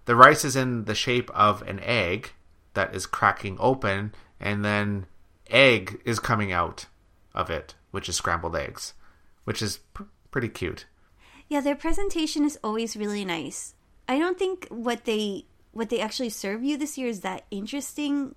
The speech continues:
Speaker 2: flavor-wise,
Speaker 1: Mm-hmm.
Speaker 2: but the presentation, if y-, if you're into taking, like, the Instagram photos or whatever, is really, really, really worth it.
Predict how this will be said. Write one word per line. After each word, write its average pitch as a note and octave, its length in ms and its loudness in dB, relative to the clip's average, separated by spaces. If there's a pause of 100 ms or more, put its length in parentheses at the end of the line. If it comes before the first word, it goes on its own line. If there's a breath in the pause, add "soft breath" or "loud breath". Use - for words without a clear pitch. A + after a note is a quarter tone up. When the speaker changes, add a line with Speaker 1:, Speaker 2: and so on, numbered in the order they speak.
Speaker 2:
flavor-wise, C4+ 920 -4
Speaker 1:
Mm-hmm. C3+ 80 -10
Speaker 2:
but G3 120 -6
the - 80 -6
presentation, F#3+ 1040 -6
if F#3 100 -10
y-, F#3 140 -10
if G3+ 140 -8
you're F#3+ 120 -4
into G3 240 -6
taking, F#3+ 340 -6
like, E3+ 220 -4 (360)
the - 100 -14
Instagram G3+ 540 -4
photos F3+ 560 -4
or E3 300 -4 (320 loud breath)
whatever, F#3+ 320 -4
is - 180 -6
really, F3 380 0
really, E3+ 280 -4
really E3+ 220 -4
worth D#3+ 240 -10
it. - 220 -12